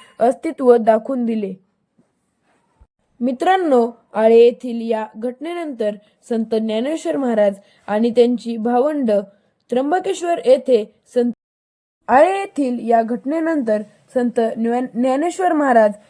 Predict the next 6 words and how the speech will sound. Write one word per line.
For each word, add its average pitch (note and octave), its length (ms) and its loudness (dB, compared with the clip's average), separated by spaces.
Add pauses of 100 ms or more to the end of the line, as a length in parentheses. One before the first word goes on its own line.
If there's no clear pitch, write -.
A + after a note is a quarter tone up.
(120)
आणि C4 420 -2 (220)
त्यांचे B3 320 -2
भावंड C4 520 2 (400)
त्र्यंबकेश्वर C#4+ 720 -2 (280)
येथे B3 520 0 (240)
संत D4+ 260 0